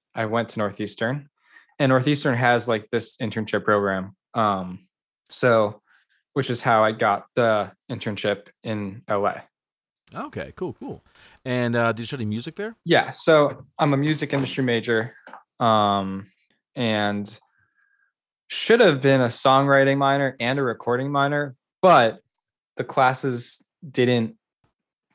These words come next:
Speaker 1: like, I couldn't count them for my major and my minor, so I'm not. So that's a bummer, but whatever.
Speaker 2: Hey, man, you learn to learn.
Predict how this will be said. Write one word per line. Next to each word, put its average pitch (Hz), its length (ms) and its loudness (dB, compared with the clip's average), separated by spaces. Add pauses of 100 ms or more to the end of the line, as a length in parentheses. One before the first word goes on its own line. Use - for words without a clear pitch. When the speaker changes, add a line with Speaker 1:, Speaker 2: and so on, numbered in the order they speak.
(160)
Speaker 1:
like, 123 120 0
I 120 80 2
couldn't 139 340 0
count 120 260 -2
them 120 160 -6
for 127 120 -6
my 113 120 -2
major 110 340 -4
and 104 100 -4
my 104 120 -2
minor, 101 400 -4
so 101 480 -2 (120)
I'm 120 120 -2
not. 107 340 2 (340)
So 107 360 -2 (140)
that's 120 260 -2
a 123 40 -4
bummer, 98 400 -6
but 113 220 -2
whatever. 107 380 0 (480)
Speaker 2:
Hey, 143 120 -6
man, 110 300 -2
you 90 120 -8
learn 110 180 -4
to 110 100 -8
learn. 107 380 -6